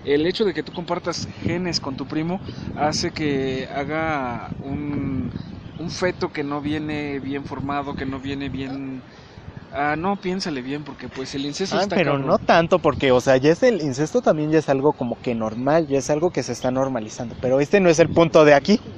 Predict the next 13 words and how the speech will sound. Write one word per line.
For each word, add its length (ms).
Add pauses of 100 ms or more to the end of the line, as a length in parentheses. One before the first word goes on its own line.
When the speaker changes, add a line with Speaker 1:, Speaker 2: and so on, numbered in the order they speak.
Speaker 2:
Ahorita 380
vamos 300
a 40
hablar 240
de 280
el 100
punto 340
de 80
que 100
estás 220
bien 160
pendeja, 400
amiga. 320